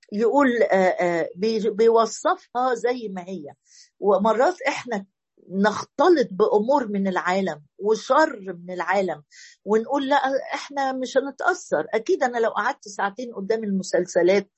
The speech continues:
أقول لنفسي كده: "مش هتأثر، أتأثر إيه؟ ده أنا ابن، ده أنا ممسوح، ده أنا مواهب، ده أنا، ده أنا، ده أنا". تبص تلاقي نفسك،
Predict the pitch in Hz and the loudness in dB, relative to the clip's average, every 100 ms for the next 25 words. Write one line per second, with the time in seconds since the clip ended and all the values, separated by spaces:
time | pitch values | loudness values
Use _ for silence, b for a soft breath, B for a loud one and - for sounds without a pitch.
0 | b - 214 247 330 262 254 254 - 196 | b 0 2 4 2 2 0 -2 -10 -8
1 | 208 - b b 240 311 359 359 339 349 | -8 -8 b b -14 -4 -4 0 -2 -2
2 | - 185 208 254 - - - 247 240 247 | -2 -2 -2 -4 -4 -2 0 0 -2 0
3 | 277 294 277 269 277 220 247 226 240 233 | 0 2 2 2 0 -2 -4 0 0 0
4 | 233 220 220 - 269 - 202 220 214 208 | -4 -4 -6 -2 -2 -2 -4 -2 -2 -2
5 | 208 226 240 220 185 214 226 214 196 220 | 0 0 0 -6 -6 -2 -2 -4 -6 -6
6 | 214 185 214 220 220 _ _ _ _ 202 | -6 -4 -4 -4 -14 _ _ _ _ -12
7 | 240 - 202 214 165 165 - 202 | -10 -10 -2 -2 0 -4 -4 -4